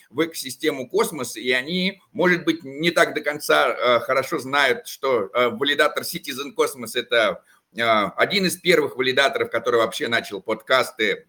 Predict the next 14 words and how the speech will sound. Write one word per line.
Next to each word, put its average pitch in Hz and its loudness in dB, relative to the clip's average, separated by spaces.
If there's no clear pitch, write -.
а, 107 4
делать 110 -2
о 110 2
космосе 160 -4
и 113 -6
делать 123 -2
интервью 117 -4
с - -10
интереснейшими 110 -4
а, 123 0
участниками 131 0
и 110 -2
представителями 120 -4
проектов. 117 -2